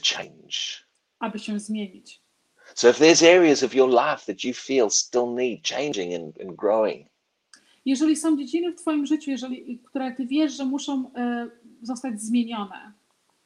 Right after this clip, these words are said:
Speaker 1: then I wanna encourage you, don't stay away from him.
Speaker 2: to ja chcę cię zachęcić, żebyś nie został daleko od niego.
Speaker 1: Use the access that the blood of Jesus gives you.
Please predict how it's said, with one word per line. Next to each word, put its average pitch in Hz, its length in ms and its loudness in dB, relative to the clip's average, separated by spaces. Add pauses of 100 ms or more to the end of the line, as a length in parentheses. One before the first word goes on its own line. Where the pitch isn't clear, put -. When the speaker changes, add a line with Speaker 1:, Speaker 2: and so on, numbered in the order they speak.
(160)
Speaker 1:
then 107 160 4
I 117 120 8
wanna 135 160 6
encourage 120 460 2
you, 101 80 -4
don't 143 240 4
stay - 420 6 (100)
away 101 480 2
from 80 280 -8
him. - 280 -20 (800)
Speaker 2:
to 254 80 -6
ja 262 160 -2
chcę 294 240 -2
cię 302 120 -2
zachęcić, 277 560 -6
żebyś 233 280 -8
nie 285 140 0
został 294 360 -4
daleko 269 440 -6
od 233 160 -16
niego. 233 420 -8 (1000)
Speaker 1:
Use - 160 -4
the 139 260 2
access 110 560 -2
that 101 160 -8
the 101 80 -6
blood 104 300 4
of 117 200 -4
Jesus 104 300 -10
gives - 400 -6
you. 71 180 -14